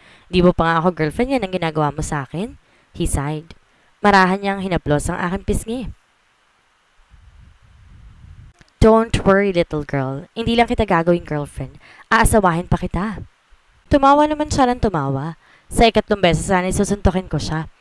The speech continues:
Nasalo niya ang kamay ko at mabilis akong hinatak palapit sa kanya. Na magdikit ang aming katawan, napatigil ako.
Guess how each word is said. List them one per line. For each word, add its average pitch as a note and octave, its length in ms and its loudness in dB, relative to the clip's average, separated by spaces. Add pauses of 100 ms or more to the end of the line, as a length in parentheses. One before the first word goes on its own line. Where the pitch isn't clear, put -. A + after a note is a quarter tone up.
(180)
Nasalo G#3 400 0
niya G3+ 160 0
ang F#3 80 -8
kamay D#3+ 240 -2
ko A3 320 -4 (480)
at C#4 160 -2
mabilis B3+ 320 -2
akong A#3 240 -10
hinatak E3 400 -10
palapit F3 320 -14
sa E3 80 -16
kanya. D#3 480 -20 (1400)
Na G#3 80 6
magdikit F#3+ 400 2
ang F3 160 0
aming D#3 160 -4
katawan, F#3 400 2
napatigil D#3 560 -2
ako. D#3 320 -6